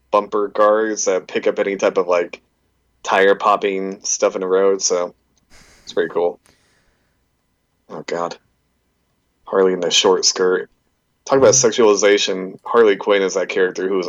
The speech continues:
Speaker 1: always over-sexualized.
Speaker 2: Yeah, well, yeah, I mean, yeah. Yes.
Speaker 1: So now the Joker is gonna use one of the time travel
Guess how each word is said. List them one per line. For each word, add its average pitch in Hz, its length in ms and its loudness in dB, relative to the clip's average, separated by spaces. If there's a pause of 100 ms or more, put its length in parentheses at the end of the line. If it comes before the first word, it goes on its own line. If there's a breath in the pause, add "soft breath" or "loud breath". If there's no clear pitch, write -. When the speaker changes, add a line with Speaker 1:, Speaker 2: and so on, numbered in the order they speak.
Speaker 1:
always 90 640 2 (680)
over-sexualized. 85 960 -2 (180)
Speaker 2:
Yeah, 180 280 0
well, 135 360 -6
yeah, 101 420 -14
I 87 100 -18
mean, 87 340 -20 (380)
yeah. 82 260 -20 (1500)
Yes. 90 280 -12
Speaker 1:
So 104 100 -4
now 110 540 2
the 98 120 -2
Joker 110 360 0
is 101 120 -2
gonna 101 160 -4
use 101 300 -6
one 98 180 -4
of 92 80 2
the 90 100 -2
time 107 280 -8
travel 95 560 0